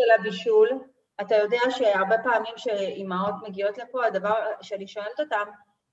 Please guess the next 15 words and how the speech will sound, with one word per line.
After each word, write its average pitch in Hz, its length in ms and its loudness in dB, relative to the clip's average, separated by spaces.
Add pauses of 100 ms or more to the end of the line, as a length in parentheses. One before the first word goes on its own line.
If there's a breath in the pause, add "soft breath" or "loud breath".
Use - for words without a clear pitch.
(480)
לתינוקות, 202 600 0 (500)
"האם 240 340 0
כשאתם 339 420 -4 (380)
מבשלים 190 640 -4 (120)
הוא 208 140 -10
לא 214 160 2 (120)
רגוע 214 280 2
יותר 208 440 0 (440)
ממצבים 294 680 -6
אחרים?" 302 480 -4 (580)
וואלה, 180 280 -12 (140)
לא 196 60 -10 (140)
חשבתי 220 420 -14 (100)
על 233 80 -20
זה. 247 140 -20